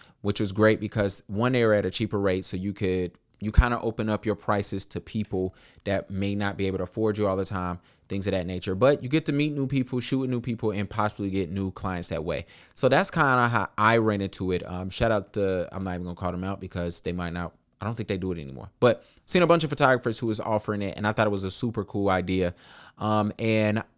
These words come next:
one day I got inspired to do one, and it was great. Honestly, I'm not gonna lie. The first time, it was great. The second time, eh. The third time was trash. And I'm going to, as we go through this,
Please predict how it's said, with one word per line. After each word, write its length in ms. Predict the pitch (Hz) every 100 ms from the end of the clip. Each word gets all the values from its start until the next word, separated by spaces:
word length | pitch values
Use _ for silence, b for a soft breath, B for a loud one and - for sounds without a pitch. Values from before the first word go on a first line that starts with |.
| -
one 320 | 98 98 160
day 140 | 135
I 160 | 101 117
got 160 | 208 95
inspired 400 | - 95 98 98
to 80 |
do 140 | 95 95
one, 300 | 92 98 104
and 640 | - 104 101 98 98 95 - _ _ _ _ _ _
it 80 | 117
was 160 | 151
great. 400 | 120 156 185 - B B B B _ -
Honestly, 440 | 135 185 175 170
I'm 140 | 143 143
not 160 | 143
gonna 140 | 139 135
lie. 160 | 123
The 80 | 107
first 380 | - 139 151 -
time, 260 | 143 135
it 40 | 120
was 160 | 113
great. 260 | 104 107 78
The 60 | 98
second 380 | - 131 156
time, 300 | 147 156 151 147 B -
eh. 220 | 120 107 - B B B -
The 80 |
third 360 | 107 131 147 139
time 320 | 131 107 98
was 140 | 95 -
trash. 400 | - 95 73 -
And 140 | 104 104
I'm 220 | 120 139
going 220 | 143 139
to, 420 | - 131 120 113 b b b _ -
as 160 | 127
we 80 | 147
go 180 | 147 170
through 140 | 165
this, 180 | 139